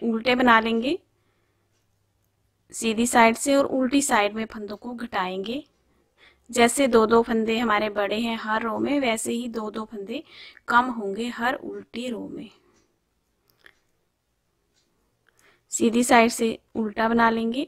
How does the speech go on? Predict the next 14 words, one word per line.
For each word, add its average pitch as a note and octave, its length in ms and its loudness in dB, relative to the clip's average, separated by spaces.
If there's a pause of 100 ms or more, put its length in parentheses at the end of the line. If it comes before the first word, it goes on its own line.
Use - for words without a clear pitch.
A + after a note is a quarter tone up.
अब A#3 240 0
उल्टी B3 320 0
साइड G#3+ 340 2
में A#3+ 280 -4 (1200)
यहाँ C4+ 300 4
पर C4 120 4
देखिए, A3+ 340 -2
दो A#3+ 200 8
को B3 180 2
इकट्ठा A#3 420 -2
बना G#3 220 0
लेंगे G3+ 320 -4
शुरुआत G3 540 -4
में। B3 180 -8